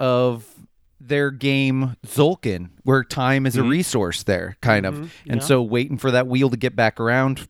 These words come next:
Speaker 1: for you, basically, so you can use that stuff. But yes, Richie, I totally agree,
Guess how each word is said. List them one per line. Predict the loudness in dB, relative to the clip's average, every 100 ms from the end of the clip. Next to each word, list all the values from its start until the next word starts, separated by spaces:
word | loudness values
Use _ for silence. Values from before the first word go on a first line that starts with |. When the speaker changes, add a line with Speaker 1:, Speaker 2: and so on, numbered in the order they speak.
| -6
Speaker 1:
for | 2 2
you, | 2 0
basically, | 0 0 -2 -2 0
so | 0 0
you | 0
can | 2
use | 2 2
that | 0
stuff. | 0 -2
But | -2 0
yes, | 0 0 0
Richie, | 0 0 -2
I | -2
totally | 0 0 2 0
agree, | 0 0 0